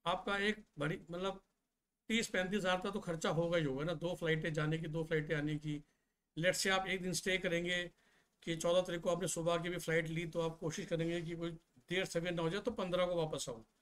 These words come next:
तो ये है कि उन्होंने पैंतीस हज़ार का एक्स्ट्रा खर्चा डाल रखा है लोगों पे। हाँ, आप अभी से ticket वगैरह करा लो, train वगैरह की आपको suit करता है, तो आप पैसे बचा सकते हो।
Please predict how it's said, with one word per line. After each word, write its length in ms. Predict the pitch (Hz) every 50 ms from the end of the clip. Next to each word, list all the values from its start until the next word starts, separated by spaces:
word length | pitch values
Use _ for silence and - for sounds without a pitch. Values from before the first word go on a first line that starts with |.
| _ _ _ _ _ _ _ -
तो 80 | 196
ये 160 | 180 185 214 226
है 80 | 233
कि 100 | 220 220
उन्होंने 260 | 208 214 214 220 220
पैंतीस 320 | 214 185 185 190 185 214 190
हज़ार 160 | 190 190 202
का 60 | 202
एक्स्ट्रा 240 | 190 160 - 220 202
खर्चा 340 | - 170 165 160 - 190 185
डाल 260 | 156 160 165 170 170
रखा 240 | 170 165 156 - 170
है 60 | 160
लोगों 280 | 160 160 160 160 160 156
पे। 200 | 156 156 180 - _ _ _ _ _ _ -
हाँ, 440 | - 190 220 208 175 - - - _ _ _ _ _ _ _ - 160
आप 180 | 175 185 180 -
अभी 200 | 139 143 113 160
से 80 | 170 214
ticket 280 | - - 190 202 196
वगैरह 220 | 190 196 202 202 202
करा 240 | 202 202 196 202
लो, 140 | 202 208 208
train 260 | 202 202 202 185 190
वगैरह 320 | 196 196 190 196 190 196 190
की 160 | 185 196 196
आपको 220 | 190 185 190 208
suit 240 | - - 196 190 -
करता 240 | - 185 185 - 214
है, 60 | 208
तो 100 | 208 208
आप 140 | 190 185 185
पैसे 200 | 175 151 - 190
बचा 220 | 180 165 - 147
सकते 300 | 135 - - - _ -
हो। 180 | 131 131 147